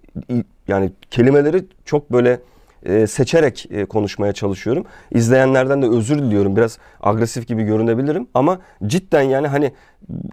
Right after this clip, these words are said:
yani vicdan sorgulaması yapıldığı için,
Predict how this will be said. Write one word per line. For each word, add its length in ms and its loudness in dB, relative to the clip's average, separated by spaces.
yani 200 -4
vicdan 360 4
sorgulaması 640 0
yapıldığı 380 0
için, 380 -4